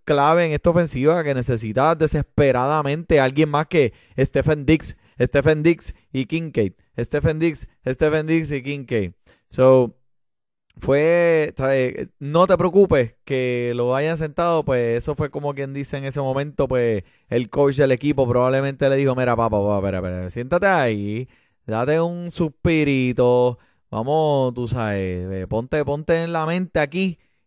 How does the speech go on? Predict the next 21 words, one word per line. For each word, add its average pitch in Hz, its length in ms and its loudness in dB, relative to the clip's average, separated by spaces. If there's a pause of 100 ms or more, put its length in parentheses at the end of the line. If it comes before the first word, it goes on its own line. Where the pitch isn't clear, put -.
(100)
y, 104 600 -6
y 113 100 -6
después 113 840 0
te 127 80 -2
vuelvo 120 300 2
a 110 40 -2
sacar." 92 260 -8
So, 101 300 -2
James 123 280 -4
Cook 139 240 -4
sigue 127 240 -4
siendo 123 480 -2 (260)
un 120 160 -8
corredor, 117 560 2 (220)
eh, 113 260 0
productivo, 104 720 0 (300)
pero 143 680 4 (180)
alguien 214 440 0
que 214 180 2
me 185 100 2
preocupa, 160 640 0